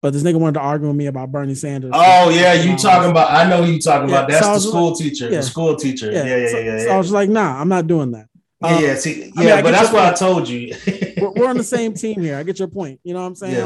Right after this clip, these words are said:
Speaker 1: Like, that, that's good enough for me. I don't, I don't need to hear you out on that. You know, better luck next time. Um,
Speaker 2: Well, well, I was gonna say, I, I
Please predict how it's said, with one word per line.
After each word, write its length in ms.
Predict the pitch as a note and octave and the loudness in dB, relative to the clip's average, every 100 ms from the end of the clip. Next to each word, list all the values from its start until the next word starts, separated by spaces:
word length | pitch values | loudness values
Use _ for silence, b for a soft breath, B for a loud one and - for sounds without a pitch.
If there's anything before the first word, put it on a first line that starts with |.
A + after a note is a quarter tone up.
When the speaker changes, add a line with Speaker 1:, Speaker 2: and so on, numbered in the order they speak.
| - | -6
Speaker 1:
Like, 200 | E3 D#3+ _ _ - | -8 -12 _ _ -10
that, 160 | F#3 F3+ | -10 -4
that's 200 | G3 E3 | -6 -2
good 180 | F3+ | -2
enough 240 | F#3+ F#3 E3+ | -2 -2 -6
for 100 | D#3 | -10
me. 220 | D3+ C#3 | -10 -10
I 60 | C#3+ | -10
don't, 200 | D3+ E3 | -12 -12
I 40 | |
don't 140 | D#3 D#3+ | -10 -8
need 160 | E3 | -8
to 60 | D3+ | -8
hear 120 | D3+ | -10
you 180 | C#3 C#3+ | -8 -10
out 140 | C3+ | -12
on 160 | C3 C3 | -14 -14
that. 200 | B2+ C3 - | -16 -14 -6
You 100 | D3 | -4
know, 120 | C#3 | -4
better 200 | C#3 F#3 | -4 -2
luck 220 | F3 E3+ | -2 -4
next 240 | D3 D3 - | -10 -14 -14
time. 280 | B2 A2+ - _ _ _ | -16 -16 -18 _ _ _
Um, 320 | D#3+ D#3+ D3 | -2 0 2
Speaker 2:
Well, 380 | C#3+ C#3+ C#3+ - C#3 | 2 2 0 -2 -2
well, 220 | E3+ E3 | 2 4
I 160 | F3+ | 4
was 100 | G#3+ | 4
gonna 140 | F#3+ F3 | 2 -4
say, 600 | - F3+ F3 D3+ C3 - _ _ | -4 -2 -2 -2 -6 -12 _ _
I, 260 | C3+ B2+ | -8 -4
I 20 | C#3+ | -4